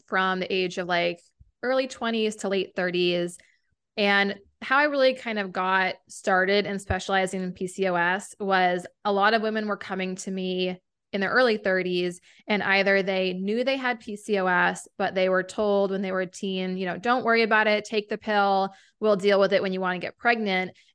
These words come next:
And now they were trying to get pregnant for, you know, one, two, sometimes five plus years. And they're realizing, "Oh, this isn't, like, as easy as I kind of was made to believe it would be." Or they were just realizing they, they had P C O S,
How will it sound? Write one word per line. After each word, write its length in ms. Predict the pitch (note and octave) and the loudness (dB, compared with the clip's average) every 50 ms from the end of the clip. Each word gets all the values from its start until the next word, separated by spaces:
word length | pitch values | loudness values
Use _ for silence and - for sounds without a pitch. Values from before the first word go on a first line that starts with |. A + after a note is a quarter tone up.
| - | -4
And 140 | - G3 G3 | -2 0 2
now 280 | G3 G3+ G3 G3 G3 F#3+ | 4 6 6 6 6 6
they 140 | G3 F#3+ | 6 4
were 120 | F#3+ F#3+ F#3+ | 4 4 2
trying 240 | - G#3+ F#3+ F#3+ F#3 | -2 -2 -4 -2 -2
to 80 | - | -4
get 80 | - - | -4 -4
pregnant 400 | - G3 F#3+ F#3 F#3+ F#3 - - | -4 -4 -4 -2 -4 -6 -8 -6
for, 460 | - G3 F#3+ F#3 F#3 F#3 F#3 F3+ F3 | -4 0 2 4 4 6 6 4 4
you 100 | G3 G3 | 2 -2
know, 300 | F3+ E3+ E3+ F3+ F#3+ F#3+ F#3+ | -2 -2 -2 -2 -2 -4 -6
one, 380 | G3+ F#3 F#3 F#3+ F#3+ F#3+ F#3+ | -6 -2 -2 0 0 -2 -4
two, 240 | F#3+ - G#3+ G3+ G3+ | -6 -4 -4 -2 -2
sometimes 380 | G3 - F#3 F3 F#3+ F#3 F3+ - | -2 -4 -6 -6 -6 -8 -8 -4
five 380 | - F3+ F3+ F3+ F#3 F#3 F#3 | -2 0 2 4 2 2 0
plus 280 | - - F#3 F#3+ - - | -2 -4 -4 -4 -4 -4
years. 400 | G#3+ A#3+ C4 A#3+ A3 G#3+ G#3 G#3 | -2 2 4 4 6 4 4 2
And 80 | G#3 G3+ | 0 -2
they're 80 | G3 G3 | -4 -2
realizing, 440 | G3 G3 G3 F#3+ F#3+ G3 G3+ F#3 - | 0 2 2 0 0 -2 -6 -4 -2
"Oh, 240 | G3+ G#3+ G3+ F#3+ F#3 | 0 2 2 2 0
this 160 | F#3+ F#3 - | -2 -6 -4
isn't, 360 | - G#3 F#3+ G3+ G3 F#3+ - | -4 -4 -4 -4 -4 -4 -4
like, 240 | F#3+ F#3 F3+ F3 - - | -2 -2 -2 -2 -4 -4
as 200 | - F#3 F3+ F#3 | -4 -4 -4 -4
easy 300 | - G3+ F#3+ F3+ G3 F#3+ | -4 -4 -4 -2 -2 -2
as 120 | F#3 F3+ F3+ | -2 -2 -2
I 80 | F3+ | -4
kind 240 | F3 - - F#3+ F3 | -6 -6 -6 -6 -4
of 160 | F3 F3 F3 F3 - - - _ _ | -4 -4 -6 -6 -12 -20 -20 _ _
was 240 | - G3+ G3 F#3 F#3+ | -2 -2 -2 -2 -2
made 220 | F#3+ F#3 F3+ F3+ - | -2 -2 -2 -2 -4
to 60 | F#3+ | -4
believe 300 | F3+ F3+ F3 F3 F3 F#3+ | -4 -4 -2 -2 -2 -2
it 80 | G#3 | -2
would 140 | G#3+ A3 G3+ | -2 -2 -2
be." 360 | G#3+ B3+ B3+ C4 C4+ C#4+ D4 C#4+ - - - _ _ _ _ _ - | -2 -2 0 0 0 -2 -4 -6 -12 -20 -20 _ _ _ _ _ 4
Or 520 | B3+ C4 C4+ C4 B3 A#3 A3 A3 G#3+ G3+ F#3 | 6 6 8 8 6 6 6 6 4 4 2
they 160 | G3+ G3 G3 | 2 2 2
were 160 | G3 G3 G3 | 2 2 0
just 380 | F#3 F#3+ - G#3 G3 F#3+ - - | -2 -2 -2 -2 -2 -2 -4 -6
realizing 480 | F#3+ F#3+ G3+ G3 G3 G3 F#3+ G3 F#3 | -6 -4 -2 0 0 -2 -2 -2 -4
they, 160 | F#3 F#3 F3+ - | -4 -6 -6 -6
they 180 | - E3+ F#3+ F3 | -6 -4 -4 -4
had 420 | E3 - - - G#3+ A3+ A#3 G#3+ | -4 -6 -4 -2 0 0 0 -2
P 160 | - - - F#3+ | -4 -8 -10 -10
C 200 | - - G3 F#3 | -6 -2 0 0
O 60 | F3 | 2
S, 220 | F3 F3 F3 F3 | 2 2 2 0